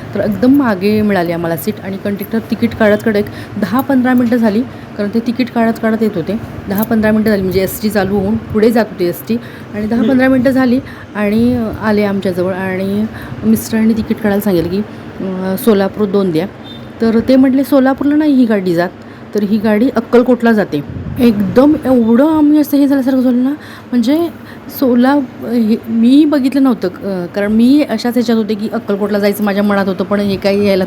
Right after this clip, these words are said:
तयार नव्हते. आणि ह्यांनी पण बघितली की नाही बोर्ड, मलाही माहिती नाही,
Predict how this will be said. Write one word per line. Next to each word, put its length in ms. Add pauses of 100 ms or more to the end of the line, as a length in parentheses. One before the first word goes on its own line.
तयार 240
नव्हते. 360 (420)
आणि 220
ह्यांनी 320
पण 180
बघितली 300
की 60
नाही 120
बोर्ड, 260
मलाही 360
माहिती 320
नाही, 140